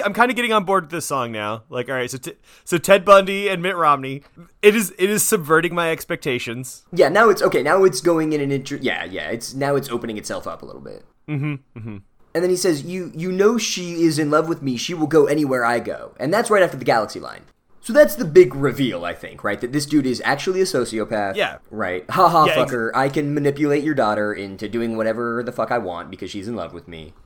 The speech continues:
Speaker 2: And then we go back into the pre-chorus, and it's just literally the exact same conversation again with this dude. They just have the same conversation. And you know they're having the same conversation again because he says, "The answer is still no."
Speaker 1: The answer is still no. 'Cause the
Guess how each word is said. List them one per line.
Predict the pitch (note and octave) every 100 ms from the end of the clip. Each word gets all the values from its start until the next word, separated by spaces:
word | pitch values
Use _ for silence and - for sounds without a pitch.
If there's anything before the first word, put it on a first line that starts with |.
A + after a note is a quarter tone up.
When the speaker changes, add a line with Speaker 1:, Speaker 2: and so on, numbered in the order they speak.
| - _ _ _ _ -
Speaker 2:
And | E3+
then | F3 F3 F3 D#3
we | F3+
go | D#3+ E3
back | D#3+ G3 G#3+
into | G3+
the | F#3
pre-chorus, | F#3 - D#3 D3 D3 C#3 C#3 -
and | B2 A#2
it's | A2+ -
just | C3 A#2 - -
literally | C#3 F#3 A3 F#3+ E3+
the | D3
exact | C3 B2+ B2
same | C3 A#2
conversation | A2 G#2 G#2 G2 F2+ F#2+ F#2+
again | A2 A2 A2 G#2
with | F#2
this | F2+ -
dude. | F#2 F#2
They | A2
just | B2+ - -
have | - D3+ D3
the | D3
same | C#3 B2+
conversation. | A#2+ A#2 A2 A2+ G#2 A2+ - -
And | F3+
you | F#3+
know | F3+ B3+ A#3+
they're | F3+
having | D#3+ F#3 E3+
the | D3
same | F#3 F#3
conversation | E3 F3 D3+ D#3 G3 E3+ C#3
again | C3+ C3
because | C3 C#3+ A#2
he | A#2
says, | C#3+ - -
"The | C3+
answer | C#3+ B2+
is | G2+
still | - - E3+ D3+
no." | A#2 E2 E2 D#2+ -
Speaker 1:
The | C3+
answer | C3+ D3
is | C3+
still | - C#3
no. | B2 A2 G2 _ -
'Cause | - A3+ F#3+
the | A3